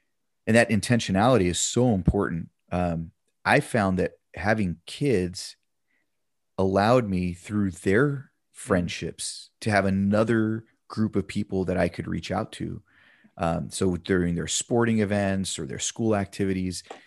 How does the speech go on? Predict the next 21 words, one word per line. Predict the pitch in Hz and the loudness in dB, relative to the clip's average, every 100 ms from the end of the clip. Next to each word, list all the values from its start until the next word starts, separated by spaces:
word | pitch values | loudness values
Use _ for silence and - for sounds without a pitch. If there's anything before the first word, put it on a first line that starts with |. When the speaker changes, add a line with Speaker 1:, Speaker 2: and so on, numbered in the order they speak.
| _ - | _ 0
Speaker 1:
that's | 101 107 - | 2 2 2
opened | 101 - 95 | 2 2 0
up | 95 - - | 0 -2 -6
a | 90 | -2
lot | 90 90 | 0 0
of | 87 | 0
doors, | 90 92 90 82 - - - | 0 0 2 0 -4 -10 -8
Speaker 2:
Yeah. | |
Speaker 1:
uh, | 92 - | -8 -6
and | 90 82 | -6 -2
avenues. | 87 87 85 85 87 - _ | -2 -2 -4 -6 -8 -18 _
So, | - 85 87 73 _ _ _ _ _ _ _ - | -12 -8 -8 -8 _ _ _ _ _ _ _ -6
yeah. | 92 87 85 _ _ _ _ _ _ _ | -2 -2 -6 _ _ _ _ _ _ _
Speaker 2:
That's | - - | -20 -10
good. | 120 107 87 _ _ _ _ _ - - - - _ - | -10 -10 -16 _ _ _ _ _ -20 -20 -20 -20 _ -8
Well, | 123 | -2
he-, | 139 147 | -2 -2
here's | 107 151 185 170 | 2 4 4 2
a | 117 | -4
burning | 101 127 147 131 117 | 0 2 2 2 -2
question. | - 113 - - 98 98 | -2 -2 -2 -6 -6 -6